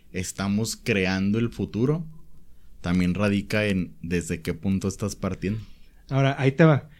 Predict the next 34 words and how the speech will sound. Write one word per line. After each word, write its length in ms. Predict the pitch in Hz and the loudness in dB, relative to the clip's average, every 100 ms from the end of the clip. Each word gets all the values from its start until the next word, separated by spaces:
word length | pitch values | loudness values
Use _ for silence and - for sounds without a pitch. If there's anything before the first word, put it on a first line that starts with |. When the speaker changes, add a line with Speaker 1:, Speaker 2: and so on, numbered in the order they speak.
| - - | -20 2
Speaker 2:
Una 220 | 151 202 | 6 8
de 60 | 226 | 6
las, 300 | 170 - - | 4 0 -2
una 180 | 160 180 | 2 4
de 80 | |
las 160 | 190 147 | 4 2
cosas 240 | 151 175 | 0 2
muy 140 | 156 160 | 2 4
interesantes 520 | 170 135 139 127 147 | 4 4 4 2 2
de, 520 | 139 117 110 101 104 | 4 4 0 -2 -8
de 180 | 120 113 | -4 -4
los 380 | 107 110 110 107 | -4 -8 -10 -10
supuestos 360 | - 120 143 135 | -10 -6 0 2
viajes 280 | 131 165 156 | 2 2 2
al 120 | 123 | 2
futuro 520 | 127 - 156 139 - - - - - - - - - - | 0 6 6 6 0 -18 -20 -20 -20 -20 -20 -20 -18 -4
es, 320 | 123 135 151 - - | -4 -2 -8 -12 -2
es, 160 | 131 131 | -2 0
y 120 | 127 | -2
esta 200 | 123 143 | 0 0
es 60 | |
buena, 260 | 135 147 160 | 2 2 2
es 160 | 139 143 | 0 4
la 160 | 143 | 4
relatividad, 720 | 135 127 123 127 117 123 139 - | 6 2 0 0 0 -2 -4 -6
tiempo 300 | 135 127 139 | -8 -2 0
y 40 | |
espacio, 440 | 120 - 147 147 135 | -2 2 2 4 2
que 120 | 120 | 2
lo, 420 | 110 107 104 104 - | 0 -2 -4 -8 2
tú 100 | 139 | 4
lo 160 | 151 | 6
puedes 280 | 147 156 143 | 8 8 8
ver, 260 | 151 165 | 4 2